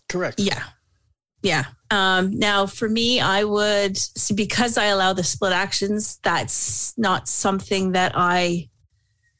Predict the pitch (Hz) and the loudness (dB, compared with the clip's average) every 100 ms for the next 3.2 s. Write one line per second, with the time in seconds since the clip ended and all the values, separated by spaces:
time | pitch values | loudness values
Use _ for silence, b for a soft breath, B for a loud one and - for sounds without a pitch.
0 | _ _ _ _ - 214 185 170 - _ | _ _ _ _ -6 0 0 -2 -10 _
1 | - 196 220 294 330 - _ 226 - 214 | -4 0 0 0 -4 -6 _ 0 2 0
2 | 208 196 214 208 202 202 196 208 196 185 | 0 -2 0 0 2 0 0 0 2 2
3 | 180 | 0